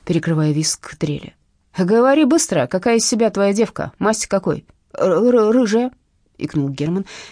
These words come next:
и вдруг осел и забился в припадке.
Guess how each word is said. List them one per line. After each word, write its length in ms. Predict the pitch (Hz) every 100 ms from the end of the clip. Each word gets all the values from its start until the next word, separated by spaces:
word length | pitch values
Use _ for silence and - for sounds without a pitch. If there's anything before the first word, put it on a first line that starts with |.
| -
и 100 | 175
вдруг 280 | 165 190 180
осел 340 | 131 - 135 _ _ _ _ _
и 460 | 165 165 156 143 143
забился 420 | 190 160 151 -
в 60 | -
припадке. 560 | 185 - - - -